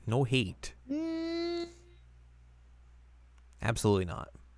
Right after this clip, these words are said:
Speaker 2: Okay. Just don't send me those creepy dolls.
Speaker 1: I won't.
Speaker 2: Thank you.
Speaker 1: Even though it would be very funny. <laughs>
Speaker 2: It would be very rude.
Speaker 1: <laughs>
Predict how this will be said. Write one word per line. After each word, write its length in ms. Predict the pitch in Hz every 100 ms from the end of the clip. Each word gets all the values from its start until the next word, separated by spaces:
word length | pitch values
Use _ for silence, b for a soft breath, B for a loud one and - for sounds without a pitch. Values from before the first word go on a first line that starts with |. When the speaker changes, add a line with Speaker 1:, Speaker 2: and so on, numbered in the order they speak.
| - - - - - - - - - - - - 226
Speaker 2:
Okay. 180 | - - - - - - - - -
Just 180 | 214 -
don't 140 | 214
send 140 | 220 208
me 60 |
those 180 | 202 208
creepy 240 | - 208
dolls. 400 | - - 220 - - - - - -
Speaker 1:
I 80 | 98
won't. 440 | 95 - - - - -
Speaker 2:
Thank 180 | - -
you. 60 | - -
Speaker 1:
Even 180 | - 110
though 100 | 110
it 80 | 107
would 80 | 107
be 100 | 107
very 260 | 104 101
funny. 400 | 98 92 82 120 -
<laughs> 60 | B B B B B 277
Speaker 2:
It 60 |
would 80 | 226
be 100 | 220
very 420 | 214 - 269 254
rude. 420 | 240 214 214 208 - b b b -
Speaker 1:
<laughs> 640 | 190 147 - 160 131 165